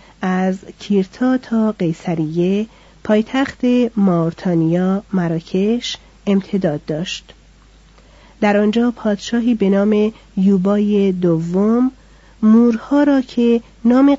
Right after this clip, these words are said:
قدیم و جدید این ایالت از آنها گرفته شده است، با تمدن آشنا کرد. این پادشاه فرزند یوبای اول بود که در تاپسوس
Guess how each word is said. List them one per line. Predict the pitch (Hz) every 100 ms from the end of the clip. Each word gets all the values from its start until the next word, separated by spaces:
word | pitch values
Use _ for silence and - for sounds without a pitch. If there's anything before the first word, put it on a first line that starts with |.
| 233
قدیم | 202 226 233
و |
جدید | 226 202 180 196 220
این | 226 262 269
ایالت | 196 170 160 160 -
از | 190 175 180
آنها | 175 - 165
گرفته | 170 165 170 -
شده | 170 - 165 170
است، | 208 240 254 - - - - - -
با | 185 185
تمدن | 185 - 180 170 165 - 208 220 240 - - -
آشنا | - 196 - - 190 170
کرد. | - 165 151 - - - _ _ - - - - - - - _ - _ - - - - - - -
این | 339
پادشاه | 339 294 277 - - 247 240 -
فرزند | - 202 196 233 269 269
یوبای | 254 254 220 196 185 175 185 202
اول | 190 180 170 175
بود | 196 226 226
که | - 240 247 - - - 185
در | 185 180 190 -
تاپسوس | 196 190 - - 262 269